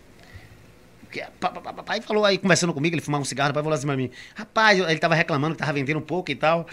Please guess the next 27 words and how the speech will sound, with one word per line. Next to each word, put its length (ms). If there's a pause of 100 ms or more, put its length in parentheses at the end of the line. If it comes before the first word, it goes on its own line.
(240)
aí 260
eu, 180
ele 140
falou 140
assim, 160
rapaz, 300
sabe 120
de 60
uma 80
coisa? 380 (200)
Aqui 380
em 60
dezembro, 640 (180)
até 300
merda 420
se 100
você 180
colocar 280
ali 120
na 100
loja 260
verde, 300
eu 80
não 60
aguentei 440
não, 180
velho. 120